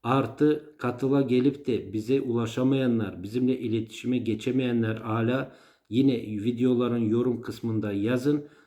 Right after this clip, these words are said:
Biz de oradan sizi ekstra olarak bilgilendireceğiz ve sizi yönelteceğiz. Ne şekilde Facebook'a ya da WhatsApp'a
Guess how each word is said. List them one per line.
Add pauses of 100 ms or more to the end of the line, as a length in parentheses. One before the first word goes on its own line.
(140)
Biz
de
oradan
sizi
ekstra
olarak
bilgilendireceğiz (480)
ve (120)
sizi
yönelteceğiz.
Ne
şekilde (280)
Facebook'a
ya
da
WhatsApp'a